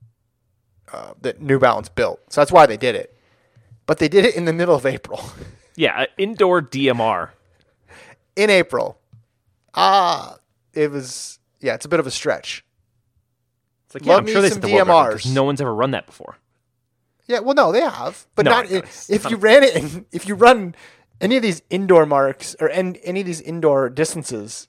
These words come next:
Speaker 1: in April, I mean, I think we've talked about this before. You wanna break a bunch of indoor world records? Have the indoor world championships in June.
Speaker 2: Right. <laughs>
Speaker 1: S-, see what happens. Collegiately, maybe it wouldn't change that much, but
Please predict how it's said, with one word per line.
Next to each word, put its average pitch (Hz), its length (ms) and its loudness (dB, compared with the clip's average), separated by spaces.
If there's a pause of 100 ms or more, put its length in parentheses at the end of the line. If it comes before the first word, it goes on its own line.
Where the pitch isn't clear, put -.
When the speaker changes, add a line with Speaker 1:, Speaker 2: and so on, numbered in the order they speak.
(160)
Speaker 1:
in 139 100 -8
April, 101 640 -6 (1160)
I - 20 -14
mean, 175 80 -10
I - 40 -8
think 208 120 -8
we've 156 140 -6
talked 131 180 -2
about 127 160 -6
this - 120 -20
before. 127 340 -8
You 127 120 -10
wanna 151 140 0
break 156 200 2
a - 20 -18
bunch 160 180 -4
of 127 60 -10
indoor 156 240 6
world 165 160 4
records? 175 460 -4
Have 147 280 2
the 165 160 -8
indoor 156 260 0
world 135 220 -8
championships 156 880 -8 (840)
in 143 200 -10
June. 127 440 -6 (260)
Speaker 2:
Right. 143 320 2
<laughs> - 640 -18
Speaker 1:
S-, - 140 -20 (320)
see - 160 -8
what 196 100 0
happens. - 540 0 (720)
Collegiately, 254 480 -2
maybe 175 220 -2
it 131 80 -4
wouldn't 131 180 -6
change 123 220 -14
that - 180 -18
much, - 320 -20
but - 240 -12